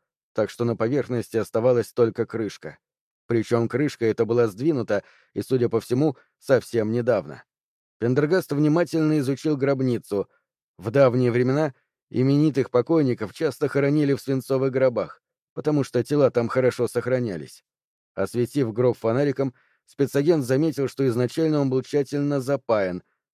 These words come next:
но кто-то вскрыл его, изрубив топором шов и сдвинув крышку на бок, так что под ней зияла тёмная дыра с рваными краями.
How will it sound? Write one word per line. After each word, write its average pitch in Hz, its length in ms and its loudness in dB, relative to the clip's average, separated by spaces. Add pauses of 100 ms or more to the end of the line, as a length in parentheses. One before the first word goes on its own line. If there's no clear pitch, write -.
(120)
но 117 240 0
кто-то 123 340 2
вскрыл 143 400 -2
его, 92 340 -2 (400)
изрубив 123 520 0
топором 113 420 0
шов 143 300 -2 (300)
и 113 100 -2
сдвинув 127 440 -2
крышку 139 380 -4
на 131 220 -2
бок, - 260 -12 (360)
так 127 180 -2
что 127 160 -4
под 123 180 4
ней 139 220 0
зияла 120 420 2
тёмная 123 400 -2
дыра 117 320 2
с - 80 -10
рваными 110 460 -2
краями. 98 520 -8